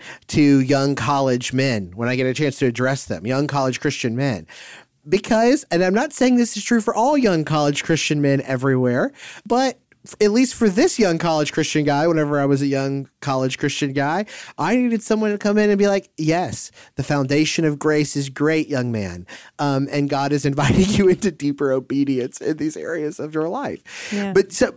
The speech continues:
Speaker 1: we've talked a little bit about how sometimes the, the congregation or the group or the context that you're in sometimes requires that.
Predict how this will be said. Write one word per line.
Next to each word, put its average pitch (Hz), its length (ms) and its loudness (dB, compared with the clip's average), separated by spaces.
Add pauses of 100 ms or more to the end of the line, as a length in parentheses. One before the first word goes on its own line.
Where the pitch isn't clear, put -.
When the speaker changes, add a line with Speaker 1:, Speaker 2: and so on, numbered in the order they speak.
Speaker 1:
we've 196 180 4
talked 220 220 2
a 208 60 4
little 196 160 4
bit 175 100 6
about 165 140 4
how 160 80 0
sometimes 160 360 -2
the, 143 100 2
the 139 200 -4
congregation 139 760 0
or 107 80 -2
the 123 100 -2
group 123 540 2
or 131 160 0
the 123 100 -2 (300)
context 160 640 -2
that 131 100 0
you're 110 180 -4
in 127 340 -2 (540)
sometimes 190 380 2
requires 151 480 0
that. 82 280 -10